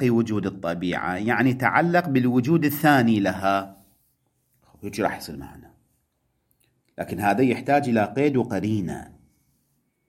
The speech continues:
الأمر الثاني متعلق ب-، متعلق بمطلق الوجود، يعني الوجود الثاني،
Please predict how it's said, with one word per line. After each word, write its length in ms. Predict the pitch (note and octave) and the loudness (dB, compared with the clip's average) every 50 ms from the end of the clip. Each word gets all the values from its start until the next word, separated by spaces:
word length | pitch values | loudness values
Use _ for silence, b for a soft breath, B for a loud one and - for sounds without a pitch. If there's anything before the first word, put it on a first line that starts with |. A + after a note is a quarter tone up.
| _ _ _ _ _ _ _ _ _ _ F2+ | _ _ _ _ _ _ _ _ _ _ -6
الأمر 240 | F#2 F#2+ G#2 G#2 | -4 -2 0 0
الثاني 460 | G#2+ G#2+ G#2+ A#2 A#2 A2 A2+ A2+ A2+ A2 | -2 -2 0 2 2 4 4 4 2 2
متعلق 720 | A2 A2 G#2+ A2 A2+ F2+ G2 A2 A2 A2 A2 A2 G#2+ - | 2 0 -2 -2 -2 0 0 0 0 2 0 0 -2 -4
ب-، 340 | G#2+ G2+ A2 A2+ A2 - - | -8 -4 0 0 0 0 0
متعلق 840 | A2+ A2+ A2+ A#2 A2+ F#2 G2+ G#2+ A2 A2 A2 A2 A2 A2 G#2+ G#2+ - | -2 -2 0 0 0 0 0 0 0 0 0 -2 -2 -2 -4 -6 -8
بمطلق 580 | A2 G2+ A2+ A2 A2+ A2+ A2+ A#2 A2+ G#2+ A2 A#2 | -6 -4 0 0 0 0 0 0 -4 -2 -2 -4
الوجود، 920 | A2 G#2+ G#2+ A2 A2+ G#2+ A#2+ D#3+ F3 C#3+ A2+ F2+ D#2 F#2+ F2+ - - - - _ _ _ b b b b b b b b - | -4 -2 0 -2 -2 -2 -2 -2 0 0 0 -2 -2 -6 -8 -8 -10 -20 -20 _ _ _ b b b b b b b b -10
يعني 640 | G2+ G#2+ G#2 F#2 E2+ G2+ G#2 G#2 G#2+ G#2 G#2 A2+ A2 | -6 -4 -2 -2 -2 -2 -4 -2 -2 -4 -2 -2 -2
الوجود 580 | A2 G#2+ G#2+ A2 B2+ B2+ - A#2+ A#2+ A#2+ B2 | -2 0 2 2 0 0 0 0 0 0 -2
الثاني، 960 | - A2+ G#2+ - - - A#2 A2 G#2 G#2+ A#2 D3 F3+ F3 C#3 - - - - | -2 -4 -6 -6 -4 0 2 2 4 4 2 2 2 2 0 0 -4 -10 -14